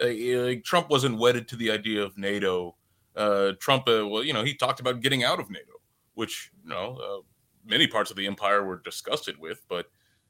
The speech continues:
uh, there are parts of the empire, like the, you know, these maverick billionaires who are like, "Yeah, let's burn everything to the ground." Like the,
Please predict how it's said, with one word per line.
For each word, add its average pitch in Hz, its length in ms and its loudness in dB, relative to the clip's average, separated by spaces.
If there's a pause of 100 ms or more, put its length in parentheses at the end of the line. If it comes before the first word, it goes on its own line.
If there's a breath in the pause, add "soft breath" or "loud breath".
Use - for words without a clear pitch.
uh, 95 320 2
there 120 340 6
are 143 180 6
parts 117 220 4
of 110 80 -4
the 104 140 0
empire, 107 380 0
like 101 200 -4
the, 101 80 -6
you 98 220 -6
know, 98 100 -12
these 98 240 -8
maverick 98 280 0
billionaires 104 440 -2
who 107 80 -2
are 107 80 2
like, 110 160 2
"Yeah, 160 160 2 (200)
let's 95 140 -12
burn 123 240 2
everything 120 360 2
to 113 80 0
the 113 80 -2
ground." 120 440 -2
Like 90 160 -10
the, 110 160 -4